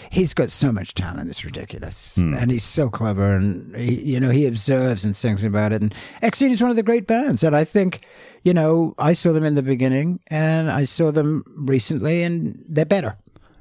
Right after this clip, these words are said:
Speaker 2: What was the L A punk scene like? I mean, it was documented in The Decline of Western Civilization,
Speaker 1: Yes, it
Speaker 2: but
Speaker 1: was.
Speaker 2: you were around
Speaker 1: I
Speaker 2: and going
Speaker 1: was.
Speaker 2: to all the shows and everything, right?
Speaker 1: Well, Darby was a big Silverhead fan, so
Speaker 2: Okay.
Speaker 1: I, I
Speaker 2: Darby Crash of the Germs. And,
Speaker 1: Yeah,
Speaker 2: yeah.
Speaker 1: uh, and Pat Smear.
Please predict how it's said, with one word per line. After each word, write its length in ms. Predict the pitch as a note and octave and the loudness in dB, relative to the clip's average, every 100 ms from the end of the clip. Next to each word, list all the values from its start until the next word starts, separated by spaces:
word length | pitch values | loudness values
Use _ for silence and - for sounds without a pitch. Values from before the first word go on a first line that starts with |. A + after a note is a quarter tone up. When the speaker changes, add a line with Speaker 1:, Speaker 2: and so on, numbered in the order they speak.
| - | 4
Speaker 2:
What 120 | D#3+ | 6
was 220 | A#3+ F3+ | 6 4
the 140 | E3 A#2 | 6 6
L 120 | A#2+ | 6
A 80 | A#2 | 4
punk 280 | G2+ G#2+ G#2 | 4 2 2
scene 240 | G#2 F2+ | 2 4
like? 240 | F2+ F2 F#2+ | 4 4 4
I 20 | |
mean, 100 | G2 | 6
it 60 | |
was 160 | F#2+ G2 | 4 4
documented 640 | A#2 A2 G2+ F2+ F2 D2+ | 2 4 4 6 4 2
in 240 | G2 F#2 E2 | 4 4 2
The 80 | |
Decline 300 | D2+ E2+ F2 | 0 2 2
of 60 | E2+ | 4
Western 280 | E2 - D#2+ | 2 0 0
Civilization, 680 | F2 D2 D2+ C#2+ D#2+ D#2+ | 0 0 0 2 2 2
Speaker 1:
Yes, 160 | - D2 | 0 2
it 40 | |
Speaker 2:
but 160 | E2+ E2+ | 2 2
Speaker 1:
was. 80 | D#2+ | 4
Speaker 2:
you 120 | G#2 | 4
were 160 | G2+ F2+ | 6 4
around 460 | F#2 F#2+ F2 D#2+ - - | 4 4 4 0 -4 -4
Speaker 1:
I 60 | D#3 | 2
Speaker 2:
and 100 | G3+ | 4
going 220 | F#2+ F#2+ | 6 6
Speaker 1:
was. 160 | F#2 | 4
Speaker 2:
to 80 | F2+ | 4
all 140 | F2 E2 | 2 2
the 220 | D#2+ D#2+ | 2 0
shows 380 | - F#2 F2+ E2 | 2 4 4 2
and 80 | |
everything, 340 | C#2+ C2+ C#2+ C2 | 0 -2 -2 0
right? 120 | D2 | 2
Speaker 1:
Well, 80 | G#3 | 2
Darby 420 | A3 B3 B3+ A#3 | 4 2 2 2
was 240 | D3+ C#3+ | 2 0
a 240 | F3 D#3+ D3 | 0 0 -2
big 300 | D3 E3 - | 0 -2 0
Silverhead 420 | G3 A#3+ D#3+ A2+ | 0 2 2 -2
fan, 260 | B2+ B2 A2 | -2 -2 0
so 220 | D3+ A#2 | 0 2
Speaker 2:
Okay. 420 | G2+ C3+ - E2 F2+ | 4 4 2 2 4
Speaker 1:
I, 380 | D#3 D#3 D3+ | 0 0 0
I 60 | D#3 | 2
Speaker 2:
Darby 220 | G2+ G2 | 4 4
Crash 340 | F#2+ G2 F2+ - | 4 4 4 2
of 180 | D2+ C#2 | 0 0
the 80 | |
Germs. 560 | D2 D#2 E2 F#2 A2+ - | 0 2 2 2 0 0
And, 80 | F3 | 2
Speaker 1:
Yeah, 320 | G#3 C3+ F2+ | 2 2 2
Speaker 2:
yeah. 120 | E2+ | 2
Speaker 1:
uh, 60 | - - | 0 -4
and 200 | C3 G#2+ | -6 -4
Pat 220 | C3 - | -4 -2
Smear. 460 | C3 A#2+ A2+ C#3 | -2 -2 -2 -6